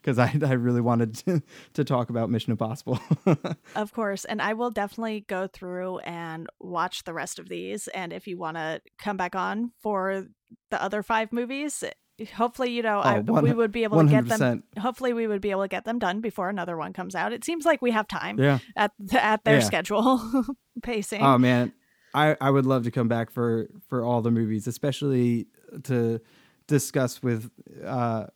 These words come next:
Speaker 1: with someone who's, you know, just seeing most of them for the same time, uh, for the first time. Um, so yeah, I, I'm in. You let me know. <laughs>
Speaker 2: Will do. I might have to go watch the second one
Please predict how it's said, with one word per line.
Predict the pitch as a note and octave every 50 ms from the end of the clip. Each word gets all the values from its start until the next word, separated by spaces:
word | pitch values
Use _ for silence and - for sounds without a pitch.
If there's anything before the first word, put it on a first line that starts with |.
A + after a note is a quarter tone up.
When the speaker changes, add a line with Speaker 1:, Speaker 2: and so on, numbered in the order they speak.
| _ _ _ _ _ _ _ _ -
Speaker 1:
with | D3 C#3+ C#3 -
someone | - D3 C3+ B2+ B2+ A#2+ A#2+ G#2+
who's, | B2 B2 A2+ G#2 - - D3
you | C3 A#2
know, | A#2+ A2+
just | G2+ A#2+ - - -
seeing | B2+ A#2+ A#2 A#2 A2+ A2
most | A2+ A2+ G#2+ - -
of | A2+ A2
them | A2 G#2+ G#2
for | - A2
the | G#2 A2
same | G#2 - A2+ G#2+ G#2 G2+
time, | - A2 A2 G#2+ - - -
uh, | C#3 A#2+ A2+ - -
for | - A2+
the | A2
first | - A#2+ A2+ G#2+ -
time. | - A#2 A2 G#2+ G#2 G2+ G#2 _ _ _ _ _ _ _ _ -
Um, | A#2+ A2+ A2 G#2+ G#2 G2+ G2+ G2 G2 _ _
so | - C#3+ B2
yeah, | B2 B2+ B2 A#2 G#2+ - _ _ _ -
I, | A#2 A#2+ B2+ B2 A#2 - - -
I'm | C3+ C#3 D3+ C#3+
in. | C3 B2+ B2+ B2+ - -
You | - C3+ C3+ C3
let | C3+ C3
me | C3+ C3
know. | B2 A#2+ B2 - - - A#3 G3+ - - F#3 - - G3+ -
<laughs> | - _ _ _ _ _ _ _ _ - G#3+
Speaker 2:
Will | G3 G3+ A#3+ B3+ C4
do. | A#3+ G3+ A3 B3+ B3
I | - G3+ G3+ G3+ G3 F#3+ F3+ - _ _ _ -
might | F#3 F#3 F#3+ F#3+ F#3+
have | F#3 G#3 -
to | - G#3
go | G#3 G#3
watch | G3+ G3 G3 G#3 - - -
the | - A3+
second | - A#3 A3+ - B3 A#3
one | A3+ A#3 A#3+ A#3+ B3 A#3+ A3+